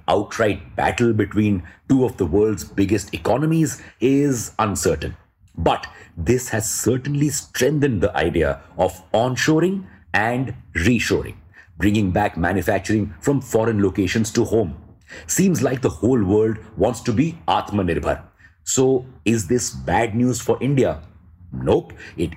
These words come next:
isn't always possible to manufacture everything everywhere. Countries know this. They certainly want to break ties with China,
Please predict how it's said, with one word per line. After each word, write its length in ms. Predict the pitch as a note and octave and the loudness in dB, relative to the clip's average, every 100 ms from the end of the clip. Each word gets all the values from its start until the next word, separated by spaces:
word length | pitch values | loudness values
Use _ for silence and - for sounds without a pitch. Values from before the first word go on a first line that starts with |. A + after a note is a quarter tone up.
| B2 | 0
isn't 360 | C#3 G#3 F2 | 0 0 0
always 440 | F#2+ A2 A#2 C3+ - | 0 0 0 -2 -2
possible 520 | - F#2 - F#2 G#2 | -2 -2 -2 0 0
to 120 | F#2+ | -2
manufacture 800 | D2+ B1 D2+ F#2 - F#2 - A#2 - | -4 -4 -2 0 -2 -2 0 -2 0
everything 580 | E2+ D#2+ F2 F2+ F2 E2 - | -2 0 -2 -2 -4 -6 -2
everywhere. 480 | E2+ D#2+ C#2 B1+ - - - - - | -2 0 -4 -4 -8 -16 -20 -20 -4
Countries 480 | G#2 G#2+ G#2 D3 G2 | -2 0 2 2 2
know 200 | G#2 C#3 | 2 2
this. 340 | G2+ - - - - - - | 0 -4 -8 -16 -20 -12 0
They 140 | C3 | 0
certainly 580 | B2+ - C#3+ E3+ F3+ D#3+ | 2 2 2 2 0 0
want 240 | G2 A2+ | 0 0
to 60 | A2 | -2
break 320 | F2 F#2 G2+ | -2 -2 -2
ties 320 | - F#2+ G#2+ | -2 -2 0
with 160 | F#2+ - | -2 -4
China, 580 | - D#2 F2+ D3 E3+ | -4 -2 0 0 -4